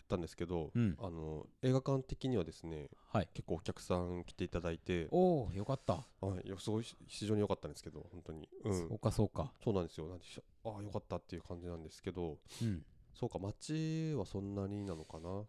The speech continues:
Speaker 2: まあ、なんか、あの、いつもの連休だと、
Speaker 1: うん。
Speaker 2: 本当、なんか、ぼーっと歩いてたら人にぶつかるんじゃないかぐらいさ、
Speaker 1: うん。
Speaker 2: 歩いてるような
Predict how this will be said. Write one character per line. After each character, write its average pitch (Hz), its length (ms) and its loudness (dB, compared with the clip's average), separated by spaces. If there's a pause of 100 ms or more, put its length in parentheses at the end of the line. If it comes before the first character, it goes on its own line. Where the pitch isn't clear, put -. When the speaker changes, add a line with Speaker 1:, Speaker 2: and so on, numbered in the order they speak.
Speaker 2:
ま 170 200 6
あ、 131 40 6
な 127 160 6
ん 127 60 0
か、 92 220 8
あ 85 60 6
の、 82 400 0
い 139 80 2
つ 175 160 4
も 160 120 8
の 101 100 6
連 90 220 4
休 104 200 2
だ 95 120 4
と、 98 380 4 (300)
Speaker 1:
う 113 60 0
ん。 - 20 4
Speaker 2:
本 90 160 4
当、 95 360 2 (280)
な 107 100 0
ん - 20 -10
か、 98 100 -2
ぼ 110 160 8
ー 123 40 6
っ - 60 -14
と 127 140 8
歩 127 80 6
い 123 40 -2
て - 120 -10
た 101 80 2
ら 82 80 2
人 - 200 -4
に 95 100 0
ぶ 87 120 -2
つ - 100 -8
か 101 100 2
る 98 60 4
ん 95 40 0
じ 87 80 0
ゃ 82 40 0
な 82 80 -4
い 82 60 -4
か 82 160 -6
ぐ 80 140 -4
ら 78 80 0
い 69 80 -6
さ、 - 240 -4 (160)
Speaker 1:
う 101 80 0
ん。 87 300 -2
Speaker 2:
歩 98 180 4
い 98 60 2
て 95 140 -2
る 78 60 -2
よ 78 140 -2
う 78 40 -6
な 78 340 -4